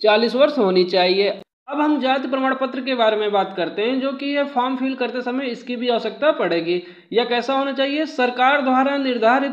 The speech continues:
प्रारूप में सक्षम प्राधिकारी से एससी, एससी, ओबीसी, ईडब्ल्यूएस के लिए जाति प्रमाण पत्र,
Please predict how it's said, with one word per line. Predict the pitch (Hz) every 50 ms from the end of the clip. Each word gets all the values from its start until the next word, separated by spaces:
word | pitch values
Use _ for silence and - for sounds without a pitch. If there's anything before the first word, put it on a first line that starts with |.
| - -
प्रारूप | 233 240 233 240 240 254 277 269 262
में | 254 254 247
सक्षम | - - 240 240 - - - 277 294 285 262 277
प्राधिकारी | - 233 254 262 262 254 254 226 240 240 240 254 285 277
से | 262 - 269 262 247 254 - - - - _ _ _ -
एससी, | 220 247 269 262 - - - 277 285 302 294 - - -
एससी, | 240 262 262 - - - 294 302 285 - -
ओबीसी, | 240 233 226 240 247 - - 277 302 311 294 294 - - - - _ _ _ - 254
ईडब्ल्यूएस | 262 294 302 285 269 262 277 277 262 262 285 285 294
के | - 285 277
लिए | 269 254 247 254 262
जाति | 220 190 233 240 262 254 302
प्रमाण | 247 262 262 262 269 277 269
पत्र, | 269 285 285 277 285 277 311